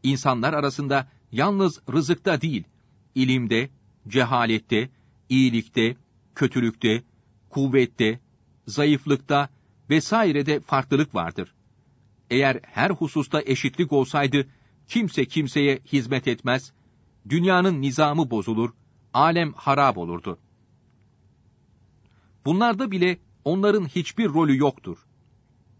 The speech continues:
Nerede kaldı ki peygamber göndermekte yetkileri olsun? Rabbinin rahmeti onların biriktirdikleri şeylerden daha hayırlıdır. Eğer insanlar kafirliğe imrenerek hepsi kafir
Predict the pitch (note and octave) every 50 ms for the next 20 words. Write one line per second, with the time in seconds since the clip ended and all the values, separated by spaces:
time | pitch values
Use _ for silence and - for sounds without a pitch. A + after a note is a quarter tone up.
0 | _ _ - A2 B2+ B2+ A#2+ B2+ A#2 - A#2+ A2+ A2 G#2 - - D3 C#3 C3 C3+
1 | _ _ _ _ _ - C3+ C3 C3 C3+ B2+ A#2+ G#2 B2+ B2+ B2+ A2 C3+ C3+ C3
2 | A#2+ B2+ B2 B2 B2+ A#2+ - - C#3 A2 G#2 A#2+ A2+ - - A2+ A2+ A2+ C3 A#2
3 | F2 E2 D2+ - - F#2 E2 - _ _ _ _ _ _ _ _ _ _ _ _
4 | _ _ _ _ _ _ _ _ B2+ D#3+ G3 E3+ E3 A3 G#3 B3 B3 G#3 F3 C#3+
5 | D#3+ E3+ D#3+ D#3+ E3+ E3 - F#3+ F#3 E3 - - - D3+ F3+ F3+ F#3 F#3 G3+ G#3+
6 | F3+ D#3+ - - A#2 C#3 D3+ E3+ - - - E3+ D3 D3+ D3 - - E3 E3+ -
7 | - E3+ D#3+ D#3+ D#3+ D3+ D3 C#3 D#3 D3 C#3+ C3+ C#3+ C3 E3 D3+ - - F#2 E2+
8 | E2+ E2 F2+ F#2+ F2+ G2 F2+ - _ _ _ _ _ _ _ _ _ _ _ _
9 | _ _ _ _ _ _ _ _ _ _ _ _ _ _ _ _ _ _ _ _
10 | - C3 C#3 D3+ D#3 D3+ D3 C#3+ C3 - D3 C#3 C#3+ C#3+ C#3+ C#3+ C3+ - _ _
11 | _ _ - D#3 C3+ C#3 C#3 - E3 C#3+ C#3 C#3+ D3 D3+ D3+ - C#3+ C#3+ C#3 C3+
12 | B2+ C3 C3+ D#3+ F3+ C3+ G#2 - _ _ _ _ _ _ _ _ F3+ A3 - -
13 | - F#3+ D3 - - D3+ C#3 C3+ C3 - G3 F3 D3